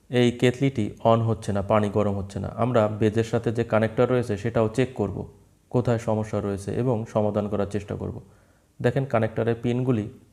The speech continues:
দেখা যাচ্ছে, ওই পিনের মাধ্যমে মূলত কেটলিতে পাওয়ার সংযোগ হয়। আমরা একটি সিরিজ কর্ড ব্যবহার করে চেক করছি কাজের সুবিধার জন্য। আপনারা চাইলে মিটার ব্যবহার করতে পারেন। দেখেন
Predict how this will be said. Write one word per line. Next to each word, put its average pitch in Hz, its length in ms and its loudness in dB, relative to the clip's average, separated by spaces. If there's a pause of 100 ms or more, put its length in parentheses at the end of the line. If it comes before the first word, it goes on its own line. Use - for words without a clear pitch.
(520)
দেখা 113 220 2
যাচ্ছে, 101 360 -4 (580)
ওই 120 140 2
পিনের 120 340 0
মাধ্যমে 123 380 0
মূলত 123 280 0
কেটলিতে 107 540 0
পাওয়ার 104 320 2
সংযোগ 120 300 0
হয়। 95 180 -2 (520)
আমরা 120 280 2
একটি 107 520 -2 (640)
সিরিজ 120 320 2
কর্ড 120 200 2
ব্যবহার 113 280 2
করে 117 200 -2
চেক 107 220 -4
করছি 110 380 -6 (300)
কাজের 104 220 2
সুবিধার 107 420 0
জন্য। 107 200 0
আপনারা 101 380 0 (560)
চাইলে 110 220 4
মিটার 110 280 2
ব্যবহার 101 280 0
করতে 95 260 -8
পারেন। 98 220 -6 (200)
দেখেন 131 240 -6